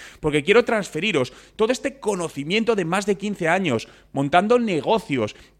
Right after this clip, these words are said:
ayudando a emprendedores a montar negocios desde cero, que se han convertido en negocios súper, súper exitosos. Por lo que, si quieres más información, te voy a dejar el enlace a este máster justamente en,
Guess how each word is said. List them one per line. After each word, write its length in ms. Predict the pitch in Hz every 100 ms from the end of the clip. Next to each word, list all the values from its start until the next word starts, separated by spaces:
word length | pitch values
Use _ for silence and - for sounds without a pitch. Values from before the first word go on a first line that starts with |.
| -
ayudando 360 | 151 165 196
a 40 | 262
emprendedores 600 | 254 233 180 170 202 233
a 60 |
montar 300 | 196 165 185
negocios 460 | 226 196 190 226 208
desde 280 | 190 143 127
cero, 520 | - 208 165 113 107
que 80 | 131
se 80 | 175
han 80 | 175
convertido 420 | 196 175 190 185
en 60 |
negocios 500 | 165 139 175 185 -
súper, 400 | - 277 170 117
súper 540 | 117 - 220 127 98 - _ _ _
exitosos. 640 | - - 107 104 - - - - - -
Por 160 | 175 170
lo 180 | 170 165
que, 540 | 175 160 147 120 - _ _ _ _ _ -
si 180 | - 151
quieres 180 | 185 226
más 200 | 240 208
información, 720 | 165 165 139 123 170 226 311 - - _
te 100 | -
voy 80 | 165
a 60 | 202
dejar 560 | 208 208 - - _ -
el 160 | 127
enlace 560 | 113 131 127 - 98 - -
a 80 |
este 200 | 120 -
máster 360 | 117 123 - 175
justamente 840 | - 127 123 117 123 135 196 -
en, 340 | 110 101 95